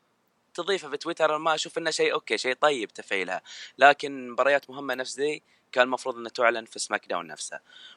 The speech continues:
مباراة جميلة، أ-، أكث-، أزين من الثل-، الثلاثي يجون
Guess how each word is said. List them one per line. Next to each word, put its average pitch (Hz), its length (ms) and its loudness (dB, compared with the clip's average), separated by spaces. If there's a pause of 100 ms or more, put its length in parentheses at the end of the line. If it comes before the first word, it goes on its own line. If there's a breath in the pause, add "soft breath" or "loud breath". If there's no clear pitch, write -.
مباراة 160 380 8
جميلة، 120 480 -2
أ-، - 720 2
أكث-، - 200 -12
أزين 135 500 0
من 110 280 -10
الثل-، 113 420 -6
الثلاثي 123 540 2
يجون 117 420 -8